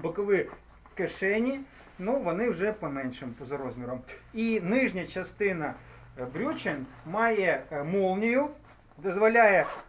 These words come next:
е, одягати дуже зручно гірськолижні ботинки і, е, вставка ось така нейлонова, яка плотно прилягає до, е, м, е, ботинок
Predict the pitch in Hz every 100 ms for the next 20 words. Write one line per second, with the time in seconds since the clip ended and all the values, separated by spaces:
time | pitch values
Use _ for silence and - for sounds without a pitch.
0 | - 156 147 131 202 220 214 180 165 175
1 | 180 165 170 196 - 156 147 165 - 190
2 | 170 139 135 143 - 196 247 262 294 277
3 | - - 220 294 269 185 165 160 156 147
4 | 139 - - 233 247 240 220 208 185 -
5 | 202 220 208 208 208 208 196 196 185 -
6 | - 170 208 226 180 120 - - - _
7 | _ - 202 254 220 - 156 - 208 226
8 | 196 165 139 131 196 196 147 - - -
9 | - 135 131 131 120 - - 147 165 147
10 | 147 147 135 135 131 127 123 127 180 226
11 | 302 339